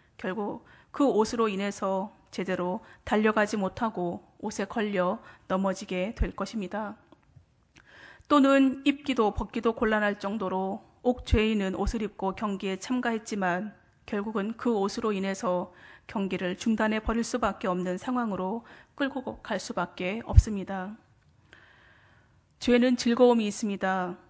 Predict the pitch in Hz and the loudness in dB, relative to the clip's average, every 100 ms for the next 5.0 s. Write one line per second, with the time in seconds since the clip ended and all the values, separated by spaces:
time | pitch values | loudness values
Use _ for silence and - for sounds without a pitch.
0 | _ _ _ - 240 233 220 226 214 - | _ _ _ -8 -2 2 2 2 0 0
1 | 226 220 220 190 190 202 - _ _ _ | 0 0 0 0 -2 -6 -12 _ _ _
2 | _ _ _ - 240 196 196 - 220 214 | _ _ _ -4 -2 0 -2 0 0 0
3 | 214 185 208 247 180 214 220 175 - 208 | 0 0 0 2 2 4 2 -2 -2 -4
4 | 220 226 220 226 202 - 185 190 185 202 | -2 -2 -2 -2 -4 -2 -4 -2 -4 -4